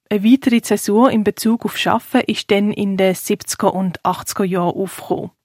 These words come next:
Dort haben sich Begriffe wie Unternehmenskultur, Personalzufriedenheit angefangen zu etablieren. Beides heute nicht mehr wegzudenken. Und beides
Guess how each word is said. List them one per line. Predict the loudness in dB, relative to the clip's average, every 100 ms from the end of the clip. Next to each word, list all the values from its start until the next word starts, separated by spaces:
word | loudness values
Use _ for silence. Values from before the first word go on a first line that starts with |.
| -2
Dort | 0 0 0 0
haben | 0
sich | 2 0 -2 -2
Begriffe | -2 0 0 -2 -8
wie | -2 -2 -2
Unternehmenskultur, | -4 -4 -2 0 2 2 2 0 -4 -4 0 0 -2 -6
Personalzufriedenheit | -2 0 2 0 2 0 0 -2 0 -2 -4 -4 -12 -8
angefangen | -4 -4 0 0 0 -2
zu |
etablieren. | -4 -4 -4 -2 -2 -2 -6 -10 _ -2
Beides | 0 2 -2 -2 -2
heute | -2 -4 -6
nicht | -2 -2
mehr | 0 -2
wegzudenken. | -4 -8 -6 -4 -4 -6 -6 -8 _ _
Und | -10 -4
beides | -2 2 2